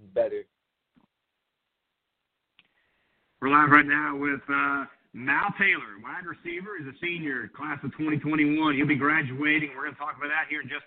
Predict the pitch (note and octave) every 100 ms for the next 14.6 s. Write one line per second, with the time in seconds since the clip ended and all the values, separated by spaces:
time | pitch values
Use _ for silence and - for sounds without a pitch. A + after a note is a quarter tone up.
0 | C#3 D3 D#3 C#3+ C#3 C3 D3+ D3+ B2+ A#2+
1 | D3+ - D#3 C#3 D3+ D3 - F3 D3+ -
2 | D3+ D3 C#3 D3 D#3 C#3 G2+ - _ _
3 | B2+ C3 C#3+ D3 C#3+ A#2+ D3 D3 D#3+ D3
4 | - D#3+ E3 D#3 - D#3+ D#3 D3+ D#3+ D#3
5 | D3 C#3 D3+ D3 - D#3 D3+ C#3 C3+ D#3
6 | C#3+ C#3 C#3+ C#3+ D#3 - D#3 D#3 D3 C#3
7 | C3 - D#3 C#3+ C3+ C#3 C#3+ C3 _ _
8 | _ _ D3 F#3 F#3 F#3 F#3+ F3+ F3+ F3
9 | B2 - G2+ A#2 A#2+ C3 C#3 C3+ C3+ C#3
10 | C3+ C#3 B2+ _ _ _ _ _ _ -
11 | D#3+ D#3 C3+ F3 F#3+ B2 C#3+ D#3 C3+ F3
12 | E3+ C#3 D3 D3+ D3 - D3+ A#2+ - -
13 | D#3+ B2+ G2 _ _ _ _ - A#2 A2
14 | A2+ D3 C#3+ C3+ C#3+ C#3